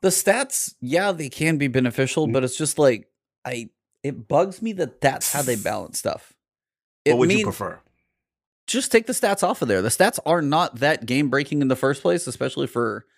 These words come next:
Speaker 1: I mean, yeah, you can have good builds, but that's literally the point. So let me
Speaker 2: If
Speaker 1: choose how I wanna play and then still lose stats. It's, that just still
Speaker 2: Mm.
Speaker 1: bugs me a little bit.
Speaker 2: I
Speaker 1: I don't
Speaker 2: feel
Speaker 1: know.
Speaker 2: you.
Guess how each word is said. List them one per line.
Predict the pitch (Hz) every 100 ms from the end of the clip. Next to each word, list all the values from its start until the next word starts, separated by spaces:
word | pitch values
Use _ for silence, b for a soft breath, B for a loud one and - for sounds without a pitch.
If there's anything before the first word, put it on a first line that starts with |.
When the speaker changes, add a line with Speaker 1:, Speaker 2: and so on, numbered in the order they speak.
| _ _ _
Speaker 1:
I | 143
mean, | 160 143
yeah, | 160
you | 185 165
can | 196
have | 180 180
good | 143 160
builds, | 127 165 123
but | 127
that's | 135 -
literally | 123 139 127
the | 117
point. | 110 127 151 - b b -
So | 139
let | 135 160
me | 160
Speaker 2:
If |
Speaker 1:
choose | - 170 165
how | 156 156
I |
wanna | 143 143
play | 127 - 143 170 -
and | 135 139
then | 147
still | 135 - 147 139
lose | 135 139 127
stats. | - 139 147 -
It's, | 120 - - _ _ _ _ _
that | 165
just | 190 208
still | 185
Speaker 2:
Mm. | 104
Speaker 1:
bugs | 110 110
me | 113
a |
little | 110 113
bit. | 113 117 _ -
Speaker 2:
I |
Speaker 1:
I | -
don't |
Speaker 2:
feel | 147
Speaker 1:
know. |
Speaker 2:
you. | 123